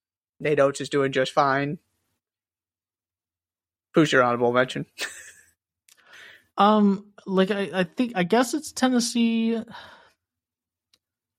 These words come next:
Speaker 2: don't really know. Part of me wants it to be Arkansas, but also this is kind of like, this is a li-, like,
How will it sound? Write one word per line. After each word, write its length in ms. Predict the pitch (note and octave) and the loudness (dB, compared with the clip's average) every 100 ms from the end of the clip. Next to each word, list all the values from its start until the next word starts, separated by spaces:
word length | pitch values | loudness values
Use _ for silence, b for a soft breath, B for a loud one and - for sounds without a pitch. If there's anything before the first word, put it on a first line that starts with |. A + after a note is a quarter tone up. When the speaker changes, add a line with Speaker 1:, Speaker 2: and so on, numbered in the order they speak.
| _ _ _ _ _ _ - E3+ | _ _ _ _ _ _ -2 2
Speaker 2:
don't 140 | C3+ | 4
really 200 | A2+ G#2+ | 4 2
know. 340 | G#2 G2+ G#2 - _ _ _ | 0 -2 -4 -8 _ _ _
Part 200 | - G3 | 0 2
of 60 | G#3+ | 4
me 80 | G#3 | 4
wants 240 | F#3 E3+ | 4 2
it 80 | D3+ | -4
to 60 | C#3 | -4
be 120 | C3+ | 2
Arkansas, 920 | C3 C#3+ C#3 - C#3 C3 B2+ B2+ C3 C3 _ - | 2 2 0 0 4 4 4 0 -4 -8 _ -2
but 120 | C3 | 4
also 340 | B2+ C3 C#3 B2+ | 4 4 2 2
this 200 | B2+ C#3 | 0 -2
is 100 | - | 0
kind 240 | C#3 B2+ | 2 2
of 140 | A#2 | 2
like, 320 | A#2 A2 - - _ _ _ _ _ _ _ _ _ _ _ - | 0 -2 -4 -18 _ _ _ _ _ _ _ _ _ _ _ -8
this 180 | C3+ | -6
is 140 | C#3+ C3 | -2 0
a 80 | B2+ | 0
li-, 180 | C3 - | 0 -2
like, 280 | D3+ C#3 | -2 -2